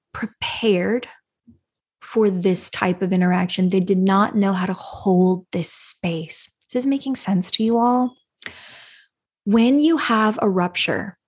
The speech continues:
there are so many different ways that you can try to make a repair. This was one of them, taking it into the public arena. It was a huge misjudgment on my part. It caused a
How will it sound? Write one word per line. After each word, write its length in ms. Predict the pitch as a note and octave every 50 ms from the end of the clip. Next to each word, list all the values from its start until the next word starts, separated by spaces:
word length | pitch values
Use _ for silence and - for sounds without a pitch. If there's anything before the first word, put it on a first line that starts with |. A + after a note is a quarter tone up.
| _ _ _ _ _ _ _ _
there 140 | - G#3+ G3
are 60 | G3
so 400 | F3+ - - - - - A3+ A3
many 300 | A3 A#3 B3 B3 B3 A3+
different 340 | G3+ G3 F#3 - F#3+ F#3 F#3
ways 280 | F3+ F3+ F3+ F#3+ F3+ -
that 140 | E3+ - -
you 80 | F#3
can 140 | F3+ F3 F3
try 180 | - - E3+ E3+
to 80 | F3+
make 220 | E3+ E3 D#3+ D#3 -
a 60 | D#3+
repair. 500 | E3 C#3 - - - A#2 - - - _ _ _ _ _ _ _ _ _ _ _ _ - - _ _ - - - _ - _ _ _ _
This 280 | E3+ G#3 A#3+ B3 A#3+ B3+
was 240 | A#3+ A3+ G#3+ A3 G#3
one 200 | F#3+ F#3 F#3 F#3
of 120 | F3 -
them, 160 | - D3 D3
taking 320 | - - G3 - G3+ F#3+ F#3+
it 80 | F#3
into 180 | F#3 F#3 F3+ F#3
the 80 | F#3
public 340 | - - - F3 F3 F3+ F3
arena. 480 | F#3+ F#3+ F#3+ F#3 F#3 G3+ A3+ B3 C4 C4 B3+ - - - - - _ _ _ _ _ _ _ _ _ -
It 140 | - G3+ -
was 180 | G#3+ G3 -
a 60 | G3
huge 720 | F3 D3+ - - - - G#3+ G3+ G3+ G3+ F#3+ F#3+ F#3 F#3 -
misjudgment 760 | - F3+ E3+ - - - - F3+ E3+ E3 - - F3+ E3+ E3+
on 100 | E3+ E3+
my 100 | E3+ E3+
part. 280 | - - - F3 E3+ F3+
It 100 | - -
caused 400 | - - F#3 F#3 F#3 F#3 - -
a 280 | F#3+ F#3 F3+ F3+ -